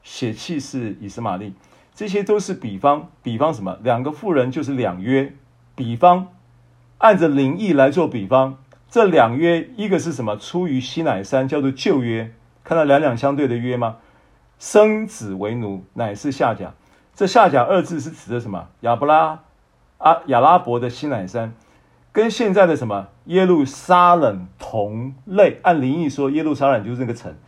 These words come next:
那个城就是耶-，耶稣钉十字架之处。而那个城呢，也灵意，按着灵意说呢，也是索多玛，也是埃及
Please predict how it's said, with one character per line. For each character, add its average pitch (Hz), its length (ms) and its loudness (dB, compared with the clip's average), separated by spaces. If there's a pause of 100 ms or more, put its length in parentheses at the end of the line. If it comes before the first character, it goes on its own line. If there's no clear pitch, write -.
(280)
那 196 100 -4
个 165 140 2
城 123 260 -8
就 156 100 -4
是 143 200 -4
耶-， 156 320 -4
耶 151 240 0
稣 143 200 -6
钉 139 220 -4
十 120 200 -12
字 127 100 -6
架 120 160 0
之 107 120 -12
处。 - 240 -16 (460)
而 143 140 4
那 202 100 2
个 165 100 2
城 120 280 -8
呢， 127 120 -2
也 113 420 -6 (100)
灵 123 240 -4
意， 175 100 -4
按 170 180 2
着 135 80 0
灵 120 160 -6
意 147 200 -2
说 135 300 -2
呢， 120 120 -6
也 101 180 -8
是 156 140 -10
索 98 180 -10
多 120 140 -4
玛， 104 240 -8
也 98 140 -10
是 139 100 -8
埃 123 200 -2
及 - 260 -16